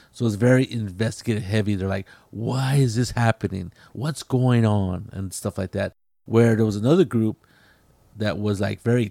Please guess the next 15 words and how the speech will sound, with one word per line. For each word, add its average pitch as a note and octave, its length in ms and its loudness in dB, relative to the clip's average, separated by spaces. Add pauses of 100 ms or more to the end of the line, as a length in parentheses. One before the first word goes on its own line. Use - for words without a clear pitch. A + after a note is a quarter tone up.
task A2+ 440 -2
orientated, F#2+ 680 -2
right? G2 220 -8
So A#2+ 120 -2
the, A2+ 300 0
so G2+ 280 -4
the, - 120 -8
I've F#2+ 180 -8
talked G2+ 240 -8
about F#2 160 -8
it G2 60 -12
before. A#2+ 580 -2 (400)
The G2+ 100 -4
adventure G#2+ 340 -2
was G2+ 320 -2